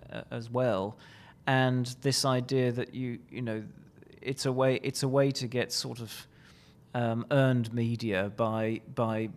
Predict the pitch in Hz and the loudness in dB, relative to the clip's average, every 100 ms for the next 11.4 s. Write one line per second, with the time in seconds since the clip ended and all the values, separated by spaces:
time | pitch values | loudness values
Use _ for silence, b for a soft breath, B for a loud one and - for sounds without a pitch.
0 | - 123 120 127 123 117 131 110 123 120 | -2 0 2 2 2 2 0 -2 -4 -4
1 | 117 123 127 127 - 87 - - - 110 | 0 0 2 0 -2 -6 -10 -14 -10 -6
2 | 104 101 - 104 101 127 110 110 107 104 | -4 -6 -6 -8 -8 -8 -8 -8 -8 -10
3 | - - 113 - - 117 107 - B B | -12 -14 -12 -10 -10 -8 -10 -12 B B
4 | - - 135 - - 127 123 120 120 113 | 0 4 4 2 0 2 2 0 -4 -6
5 | 113 - 123 113 113 117 113 110 - - | -8 -6 -6 -4 -6 -4 -4 -4 -8 -10
6 | - 120 127 113 90 82 - 123 107 110 | -8 -2 0 0 -4 -10 -12 -10 -8 -8
7 | 117 - - B B - 127 - 120 131 | -8 -10 -12 B B -6 -4 -6 -4 0
8 | 120 123 123 117 - 127 123 120 113 117 | 2 2 2 0 0 0 0 -2 -2 -2
9 | 113 120 120 - 120 113 120 117 - 117 | 0 0 0 -2 -4 -4 -2 -2 -2 -6
10 | 113 117 113 127 127 113 92 101 - 110 | -4 -2 0 2 2 0 -2 -6 -8 -8
11 | 110 - - | -8 -8 -8